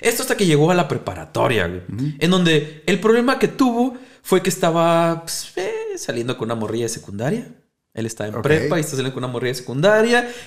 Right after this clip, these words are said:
Speaker 1: Y eso fue demasiado como para los directivos y para
Speaker 2: Ujú.
Speaker 1: mucha gente. Fue como, mm,
Speaker 2: Ujú.
Speaker 1: güey.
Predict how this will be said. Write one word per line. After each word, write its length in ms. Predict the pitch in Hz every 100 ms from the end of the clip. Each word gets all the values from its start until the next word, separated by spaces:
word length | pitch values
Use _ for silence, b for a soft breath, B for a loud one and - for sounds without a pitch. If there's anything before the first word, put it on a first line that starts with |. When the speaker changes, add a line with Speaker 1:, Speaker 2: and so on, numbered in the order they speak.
| B
Speaker 1:
Y 320 | 175 190 196
eso 180 | 180 190
fue 180 | 175 175
demasiado 540 | 165 139 - 127 131
como 180 | 131 113
para 160 | 110 107
los 80 |
directivos 580 | 104 98 98 113 113 110
y 40 | 113
para 180 | -
Speaker 2:
Ujú. 60 | 117 110
Speaker 1:
mucha 180 | 110
gente. 320 | - 127 127 117
Fue 100 | 110
como, 220 | 113 120
mm, 720 | 185 214 - - - 117 131
Speaker 2:
Ujú. 40 | -
Speaker 1:
güey. 380 | - 135 127